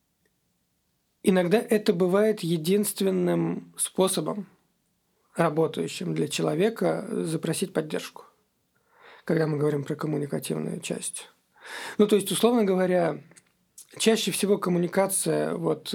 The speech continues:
через self-harm, она как бы становится, ну, чем-то повторяющимся, а, у тех людей, у которых нет других каналов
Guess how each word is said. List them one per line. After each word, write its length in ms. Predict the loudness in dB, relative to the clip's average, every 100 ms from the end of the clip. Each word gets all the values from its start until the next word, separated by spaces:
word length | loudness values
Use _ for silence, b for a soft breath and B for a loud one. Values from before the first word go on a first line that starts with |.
| -4
через 360 | -2 0 -2 -2
self-harm, 580 | -2 2 2 2 -2 -8 _ _ -2
она 440 | 0 2 0 -4 -12 _ _ _ _ _ _ _ _ _ _ -12
как 160 | -8
бы 220 | -2 -2 -4 _
становится, 1080 | -18 -12 -4 0 2 4 2 -2 -4 -4 -4
ну, 280 | -2 -4 -6 -18 -8
чем-то 480 | -2 -2 -2 -4 -6 -12 _ _ _ -20 -20 _ _ _ _ -2
повторяющимся, 1000 | 2 4 4 4 0 -4 -6 -6 -8 -12 B B B B B
а, 260 | 0 0 -2 -16 _ _
у 80 | -2
тех 260 | 2 2 4
людей, 300 | 2 4 4
у 60 |
которых 360 | 2 2 0 2
нет 340 | 2 2 0 -2
других 420 | 0 2 0 0
каналов 720 | 0 2 2 0 -4 -14 -18